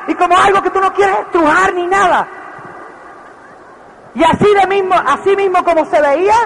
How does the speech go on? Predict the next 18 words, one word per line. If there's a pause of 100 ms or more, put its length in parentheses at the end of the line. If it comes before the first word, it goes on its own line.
(760)
así
mismo
de
profesional
era
en
este
negocio. (400)
Porque
ese
es
el
cambio
emocional
que
pasa
una
persona.